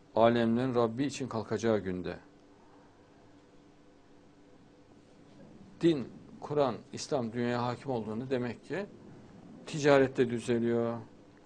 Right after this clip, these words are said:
sporda düzeliyor, siyasette düzeliyor, toplumda düzeliyor, hayatta düzeliyor, neşe, mutluluk, sevinç, bilim, sanat, demokrasi, her şey en mükemmel şekliyle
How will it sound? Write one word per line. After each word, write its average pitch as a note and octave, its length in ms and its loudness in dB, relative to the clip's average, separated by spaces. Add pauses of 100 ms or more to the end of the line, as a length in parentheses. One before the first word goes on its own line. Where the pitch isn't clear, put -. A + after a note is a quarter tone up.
(280)
sporda C3+ 560 2
düzeliyor, A2+ 640 0 (800)
siyasette B2+ 840 2
düzeliyor, A2 640 -2 (380)
toplumda C3 540 -2
düzeliyor, A2 680 -2
hayatta B2+ 520 0
düzeliyor, G#2+ 500 -4
neşe, A2+ 520 -2
mutluluk, A2+ 520 -4
sevinç, A2 520 -4 (680)
bilim, C3+ 320 2
sanat, A#2 420 -2
demokrasi, A2+ 680 -2 (420)
her F#3 200 2
şey D#3 320 -6 (100)
en F3 160 2
mükemmel G#2 460 -4
şekliyle A2 600 -6